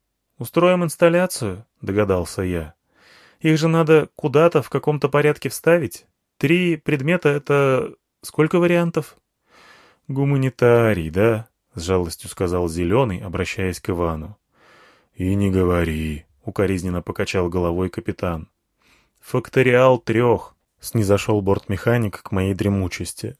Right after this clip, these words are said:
«Сирич шесть. Шесть вариантов расстановки трех предметов.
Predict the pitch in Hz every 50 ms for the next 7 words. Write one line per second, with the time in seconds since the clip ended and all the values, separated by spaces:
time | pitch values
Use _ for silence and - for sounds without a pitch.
0 | _ _ _ _ _ - - - - 135 151 160 151 151 147 127 - - - -
1 | - - 104 98 98 95 92 - - - - _ _ _ _ - - - 110 113
2 | 139 151 - - 131 117 107 110 113 117 110 - - - 104 101 - - - 95
3 | 92 110 147 147 - - - - 92 92 120 127 - - 135 127 101 90 87 87
4 | 85 85 87 85 - -